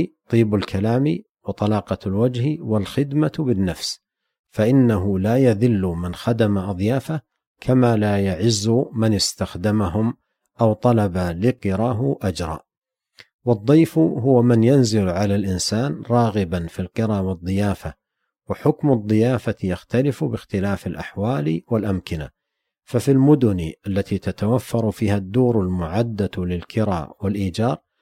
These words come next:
مثل الفنادق والشقق ونحوها المشتملة على الأمكنة التي يتوفر فيها الغذاء وبيع الطعام،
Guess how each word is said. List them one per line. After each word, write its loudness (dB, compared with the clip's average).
مثل -4
الفنادق -2
والشقق -6
ونحوها -4
المشتملة 2
على -2
الأمكنة 0
التي -4
يتوفر -2
فيها -4
الغذاء -4
وبيع -4
الطعام، -4